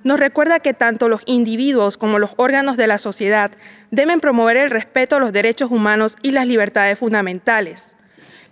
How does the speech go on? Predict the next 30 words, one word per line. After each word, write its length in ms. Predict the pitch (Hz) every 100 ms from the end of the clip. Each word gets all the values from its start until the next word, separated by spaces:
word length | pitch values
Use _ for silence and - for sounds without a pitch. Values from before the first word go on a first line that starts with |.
| _
La 120 | 240
elaboración 600 | 247 247 254 - 302 302
del 100 | 277
instrumento 480 | 247 233 240 254 226
jurídicamente 760 | 240 226 262 294 262 240 240
vinculante 680 | 277 254 226 208 220 214 214 214 - - _
constituye 500 | 285 277 277 302 339
el 80 | 320
reflejo 500 | 247 - 254 302 285
de 100 | 240
la 120 | 220
conciencia 720 | 240 233 226 285 302 302 302
social 640 | 285 226 - 254 262 202 185 - - _
del 180 | 240 254
impacto 380 | 254 294 285 311
de 60 |
las 100 | 285
actividades 580 | 254 - 226 226 226 262
empresariales 840 | 240 214 208 208 220 202 170 - _
a 120 | - 208
lo 140 | 190
largo 300 | 190 202 240
de 80 | 269
las 140 | 262
cadenas 460 | - 233 247 247 247
de 100 | 254
valor 420 | 269 247 233 240 - - - _
en 140 | 202 208
las 140 | 190
personas 600 | - - 269 285 294 285